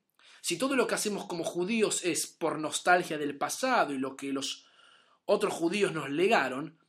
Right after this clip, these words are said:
entonces debemos realmente aceptar que el judaísmo está en extinción. La nostalgia, como ustedes saben, no es transferible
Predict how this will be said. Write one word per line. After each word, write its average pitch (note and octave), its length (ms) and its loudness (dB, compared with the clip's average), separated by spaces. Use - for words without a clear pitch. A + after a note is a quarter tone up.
entonces A3+ 400 0
debemos F#3 240 0
realmente E3+ 320 -2
aceptar G3+ 380 0
que G3+ 60 0
el E3 40 -2
judaísmo C3 500 -6
está - 200 -10
en B2+ 80 -10
extinción. A#2+ 800 -4
La E3+ 140 0
nostalgia, F#3+ 400 8
como D#3 160 -6
ustedes F3 260 2
saben, C#3+ 400 -2
no D#3 240 -2
es - 200 2
transferible C3+ 800 -4